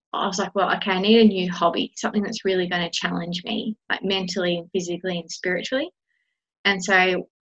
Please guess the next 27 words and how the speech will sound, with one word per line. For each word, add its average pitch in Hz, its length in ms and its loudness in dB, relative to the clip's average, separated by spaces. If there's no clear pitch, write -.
uh, 175 260 0
I - 100 -2
had 214 120 4
this 196 120 -2
business 208 340 0
colleague 170 500 -2
share 180 320 -2
this, 170 280 -10
"Try 180 220 0
sailing 190 520 2
day." - 360 -4
And 185 260 2
I 185 40 0
thought, 185 180 0
"Well, 185 100 2
I've 180 100 0
never 196 160 -2
done 175 200 -2
sailing 170 440 0
before. 160 600 -4
I've 185 80 -6
just 208 260 -4
been 160 180 -8
on 170 80 -10
the 165 80 -20
Spirit - 340 -4
of 180 60 -10